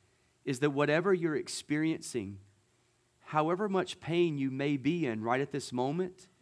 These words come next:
if you're a Christ follower, you can be assured it will not last forever,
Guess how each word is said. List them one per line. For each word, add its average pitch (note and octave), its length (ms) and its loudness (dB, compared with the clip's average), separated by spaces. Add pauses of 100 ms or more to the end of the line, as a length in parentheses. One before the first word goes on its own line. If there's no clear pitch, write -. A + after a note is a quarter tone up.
(360)
if B2+ 200 -6
you're F#3 200 4
a E3 40 0
Christ D#3 440 -2
follower, A#2+ 400 2
you C#3 180 -2
can D3+ 180 -4
be B2+ 160 0
assured A#2+ 600 -2
it B2 340 -4
will C#3 280 -2
not B2+ 360 -6
last B2+ 380 -8
forever, C3 480 -6